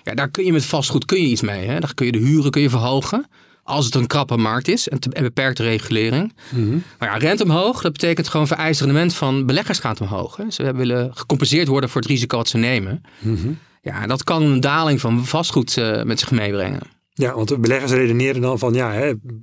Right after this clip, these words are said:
Speaker 2: vergeleken met staatsobligaties loop ik toch extra risico met vastgoed en daar wil ik wel extra voor gecompenseerd worden.
Speaker 1: Ja, daar wil je op een bepaalde manier gecompenseerd worden. Gaat de rente omhoog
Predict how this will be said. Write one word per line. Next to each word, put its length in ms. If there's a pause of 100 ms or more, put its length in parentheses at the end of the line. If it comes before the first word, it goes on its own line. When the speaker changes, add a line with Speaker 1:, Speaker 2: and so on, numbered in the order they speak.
(160)
Speaker 2:
vergeleken 440
met 80
staatsobligaties 880
loop 180
ik 60
toch 160
extra 320
risico 400
met 140
vastgoed 500
en 100
daar 200
wil 120
ik 120
wel 380
extra 300
voor 120
gecompenseerd 520
worden. 240 (100)
Speaker 1:
Ja, 240
daar 0
wil 120
je 60
op 0
een 80
bepaalde 260
manier 180
gecompenseerd 460
worden. 180
Gaat 100
de 60
rente 200
omhoog 400